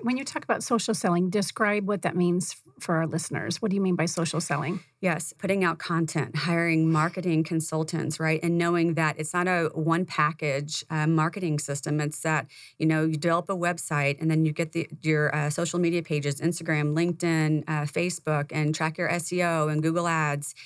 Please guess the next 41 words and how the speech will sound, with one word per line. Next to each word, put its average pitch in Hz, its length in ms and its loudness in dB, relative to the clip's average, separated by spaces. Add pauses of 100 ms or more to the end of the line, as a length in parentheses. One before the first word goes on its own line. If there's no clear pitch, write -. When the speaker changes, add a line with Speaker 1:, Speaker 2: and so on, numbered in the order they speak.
(340)
Speaker 2:
And 160 460 2
putting 202 220 0
content 190 520 -2
out. 143 360 0
So 165 160 -4
a 156 40 -2
content 208 440 -2
marketer 160 280 0
is 156 60 0
different 175 320 -4
from 175 140 0
a 160 80 2
reach 190 320 -2
out 135 240 0
marketer, 131 480 -4 (260)
which 160 100 -4
I 156 120 0
had 151 240 -2
no 147 180 0
idea. 170 480 0
So - 220 -2
I 170 100 0
had 170 220 -4
to 170 80 -8
say, 156 220 -2
"Okay, 156 180 -2
I'm 151 120 0
gonna 151 180 0
hire 151 200 0
this 160 220 -2
person 226 320 -2
to 190 80 0
do 190 180 0
this 160 320 0
and 139 180 -4
this 226 200 -4
marketing 208 380 0
consultant 180 500 -2
to - 80 -10
do 160 180 0
this." 147 420 -2